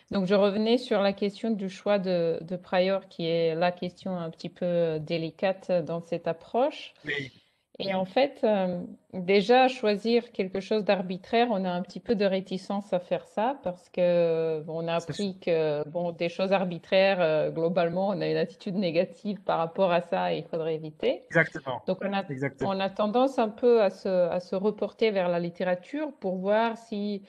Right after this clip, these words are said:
Speaker 1: y a des choses similaires ou éventuellement sur le même sujet pour voir un petit peu la taille d'effet que d'autres avaient observée.
Speaker 2: Mhm.
Speaker 1: Ça,
Speaker 2: Tout à fait.
Speaker 1: ça nous semble un petit peu plus solide.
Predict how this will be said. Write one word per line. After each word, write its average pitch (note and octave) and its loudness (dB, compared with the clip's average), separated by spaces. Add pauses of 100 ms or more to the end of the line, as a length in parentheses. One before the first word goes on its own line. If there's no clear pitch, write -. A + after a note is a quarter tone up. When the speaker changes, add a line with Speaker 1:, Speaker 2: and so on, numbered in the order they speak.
(360)
Speaker 1:
y F3 4
a F3 6
des F#3 2
choses G3+ -2
similaires G3+ 0
ou F#3+ 2
éventuellement F#3+ 0
sur G3 -6
le F3+ -2
même F#3+ -4
sujet G#3 0
pour G3+ -6
voir F#3 -2
un F#3+ -6
petit F#3 -8
peu G3+ 0
la F3 0
taille F#3 0
d'effet F#3+ -2
que G3 0
d'autres F#3 2
avaient F#3 0
observée. F3+ 0
Speaker 2:
Mhm. G3+ 2
Speaker 1:
Ça, F3 -4 (520)
Speaker 2:
Tout D#3 2
à D3+ 2
fait. - 0
Speaker 1:
ça G3+ 2
nous G3 -2
semble G#3 -2
un G3 -2
petit G#3 -4
peu G#3 0
plus G3+ -4
solide. G3+ -2